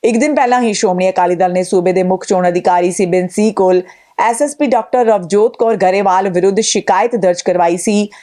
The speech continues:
ਸ਼ਿਕਾਇਤ ਵਿੱਚ ਡਾਕਟਰ ਰਵਜੋਤ ਕੌਰ ਗਰੇਵਾਲ ਤੇ ਆਮ ਆਦਮੀ ਪਾਰਟੀ ਦੀ ਕਠਪੁਤਲੀ ਵਜੋਂ ਕੰਮ ਕਰਨ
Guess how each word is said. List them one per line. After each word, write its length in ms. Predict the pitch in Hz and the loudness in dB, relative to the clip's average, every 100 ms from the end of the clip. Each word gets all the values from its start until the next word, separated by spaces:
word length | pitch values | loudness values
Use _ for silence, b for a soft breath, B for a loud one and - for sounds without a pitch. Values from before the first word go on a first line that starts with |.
| B | B
ਸ਼ਿਕਾਇਤ 500 | - 269 247 233 254 | -4 -2 0 0 0
ਵਿੱਚ 200 | 262 240 | -2 -2
ਡਾਕਟਰ 460 | 247 196 180 - 233 | 0 0 0 0 0
ਰਵਜੋਤ 480 | 202 185 165 208 233 | 2 0 0 0 2
ਕੌਰ 180 | 233 214 | 0 2
ਗਰੇਵਾਲ 460 | 185 190 190 185 | 0 2 2 0
ਤੇ 200 | 185 190 | 2 2
ਆਮ 220 | 196 208 | 2 2
ਆਦਮੀ 260 | 220 214 226 | 0 0 0
ਪਾਰਟੀ 340 | 226 180 180 | 0 0 0
ਦੀ 100 | 185 | -2
ਕਠਪੁਤਲੀ 600 | 190 196 180 - 208 220 226 | 0 -2 -2 -4 -2 0 2
ਵਜੋਂ 240 | 190 180 | 2 0
ਕੰਮ 280 | - 175 185 | 0 -2 0
ਕਰਨ 300 | 208 220 | 0 0